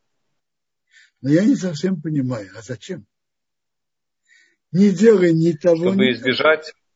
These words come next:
Speaker 1: того.
Speaker 2: да.
Speaker 1: Давайте с-, давайте я, давайте скажем так.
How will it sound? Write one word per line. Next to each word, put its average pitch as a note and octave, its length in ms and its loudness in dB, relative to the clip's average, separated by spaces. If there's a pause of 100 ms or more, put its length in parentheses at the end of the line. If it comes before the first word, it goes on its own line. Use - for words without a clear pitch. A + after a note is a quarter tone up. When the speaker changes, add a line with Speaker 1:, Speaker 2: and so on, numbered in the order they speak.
(140)
Speaker 1:
того. G2+ 140 -8 (1120)
Speaker 2:
да. B2+ 100 -16 (220)
Speaker 1:
Давайте F#3+ 300 2
с-, D3+ 240 -14 (200)
давайте F3 380 0
я, E3 180 0 (200)
давайте E3+ 320 0
скажем A#2+ 480 -10
так. - 180 -20